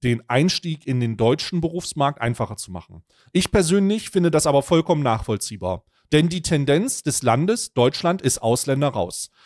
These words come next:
In den Medien wird proklamiert, Ausländer raus. Politische Parteien positionieren sich mit Ausländer raus. Ob nun die C D U, S P D, die Grünen, natürlich auch die Rechtsextremisten von der A F D, überall ist Thema Ausländer raus.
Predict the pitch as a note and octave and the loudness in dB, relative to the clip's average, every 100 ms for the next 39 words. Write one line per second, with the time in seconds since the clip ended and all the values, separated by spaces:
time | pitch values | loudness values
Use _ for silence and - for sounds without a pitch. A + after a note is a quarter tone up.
0 | _ D3 D3+ D3+ C#3+ E3 G#3+ B3 B3 G3 | _ 2 4 4 6 4 4 0 0 0
1 | - - E3+ E3 D3 F3+ A3+ B2 B2 - | 2 2 2 2 2 2 0 0 0 2
2 | D3 D#3 B2+ F#2 F#2+ - E3+ E3+ B3 B3 | 0 2 0 -2 -4 2 4 4 2 -2
3 | B3 A#3 G3+ G3+ F3+ F3 C#3+ C3+ D#3+ C#3+ | 0 -2 2 2 2 2 0 -2 0 2
4 | E3+ F#3 G#3 F#3+ - A2+ A2+ C#3+ D3 A2+ | 2 2 0 -2 0 0 0 0 0 0
5 | F#2 - - - - D#3 F#3+ F3 E3 G3+ | -2 -6 -14 -4 0 2 2 0 0 0
6 | F3 F3+ B3 A#3 F3+ - - F3+ G3 A#3 | 0 0 -2 2 2 2 0 0 -2 -4
7 | C4 _ _ - C#3 B2 F3 F#3+ A#3+ D4 | -6 _ _ -20 -8 4 6 6 4 -4
8 | - _ _ _ _ E3 - A3+ A3 G3 | -12 _ _ _ _ 0 2 2 4 4
9 | F#3+ F3 F3+ A3+ G#3 F#3 - E3+ D#3+ - | 4 2 2 2 -2 -2 -2 2 2 0
10 | E3 D#3+ D3 C3+ F3 F#3+ C3 A#2 - _ | -2 0 2 2 0 0 -4 -8 -10 _
11 | G#3 A#3 B3 G3+ A#3 A#3+ - F3 D#3+ D#3+ | 2 4 4 4 0 -2 2 4 4 0
12 | D3+ C3+ - D#3+ D#3+ C#3+ G#2 G2 - | 2 0 2 0 0 0 0 -2 -8